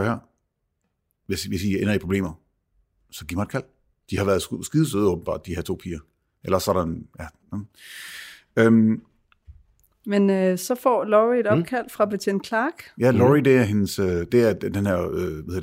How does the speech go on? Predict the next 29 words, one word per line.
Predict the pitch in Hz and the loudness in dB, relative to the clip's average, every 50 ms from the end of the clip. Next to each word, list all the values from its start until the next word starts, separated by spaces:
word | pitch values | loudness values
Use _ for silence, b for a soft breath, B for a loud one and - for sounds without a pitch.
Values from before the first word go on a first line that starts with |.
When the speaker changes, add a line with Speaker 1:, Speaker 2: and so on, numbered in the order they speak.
| 82 | -8
Speaker 1:
det? | 80 80 - - | -10 -12 -12 -4
Speaker 3:
Chaufførens | 104 107 98 113 113 113 110 - - | -2 0 4 4 4 4 4 4 4
mand. | 113 98 92 | 4 4 4
Speaker 1:
Lastbilchaufførens, | 92 90 - - - 87 85 123 113 - - 113 117 107 - - | 2 0 -4 -8 -10 -2 0 2 2 2 2 2 4 4 4 0
chaufførens, | - - - B B B B B B | -4 -8 -12 B B B B B B
Speaker 3:
Chaufførens | - - 156 214 190 - | -6 0 0 2 2 2
mand, | 147 127 123 - - | 0 -2 -2 -2 -4
ja. | 135 139 139 | -6 -6 -4
Speaker 1:
ja, | 95 90 87 - | -6 -10 -6 0
Speaker 3:
Laurie. | 107 110 101 104 110 | 0 2 2 2 0
Speaker 1:
chaufførens | 110 - - 117 - 127 123 110 98 | -4 -4 -4 -2 2 2 2 2 2
kone. | - - 92 80 87 80 - _ _ _ _ _ _ _ _ - | -2 -4 -6 -6 -8 -12 -18 _ _ _ _ _ _ _ _ 2
Speaker 2:
Ja. | 202 190 - | 2 4 4
Speaker 3:
Det | 123 - 113 | 4 4 4
er | |
dig, | 113 - | 4 2
der | 143 - | 2 0
er | |
binær | - 113 120 120 107 104 92 | -2 -4 -4 -2 -2 -4 -6
nu. | 90 - - _ _ - | -8 -12 -16 _ _ -2
Speaker 1:
Ja. | - 185 | -2 -2
Speaker 2:
Præcis. | - - 190 175 160 - - - - _ _ _ _ _ _ _ _ _ _ _ _ _ _ | 0 -2 -4 -4 -4 -6 -10 -16 -20 _ _ _ _ _ _ _ _ _ _ _ _ _ _
Din | 214 202 202 | 0 2 4
mands | 214 233 233 - - | 4 2 0 -2 -6
visitkort | 226 - 226 208 202 - - 196 196 185 | -6 -4 -4 -6 -6 -4 -2 -2 0 -2
er | |
fundet | 185 - 175 170 175 175 | -2 -2 -2 -2 -2 -2
på | - 185 | -6 -10
stedet. | - - - 139 143 160 | -12 -12 -10 -10 -10 -10